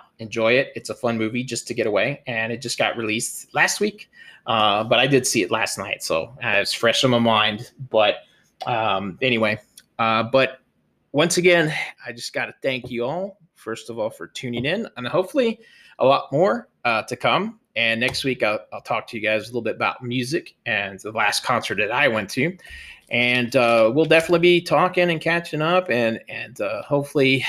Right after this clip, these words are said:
uh, you guys will tune in, uh, to this podcast and,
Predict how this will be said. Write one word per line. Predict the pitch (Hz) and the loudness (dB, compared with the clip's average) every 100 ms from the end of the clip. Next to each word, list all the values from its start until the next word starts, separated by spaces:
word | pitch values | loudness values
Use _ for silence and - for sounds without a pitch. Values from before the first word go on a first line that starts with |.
| - | -4
uh, | 131 123 | -2 0
you | 123 | 2
guys | 123 117 117 | 2 2 0
will | |
tune | - 131 120 | -4 -2 0
in, | 110 110 - _ _ _ _ | 0 -2 -8 _ _ _ _
uh, | 117 107 107 104 | 0 2 2 0
to | - 113 104 104 104 101 98 95 98 | -4 -2 -2 -2 -2 -4 -6 -8 -6
this | 110 | -6
podcast | - 104 101 - 101 104 - | -2 -2 -2 2 2 2 0
and, | 107 104 104 | -2 -2 -6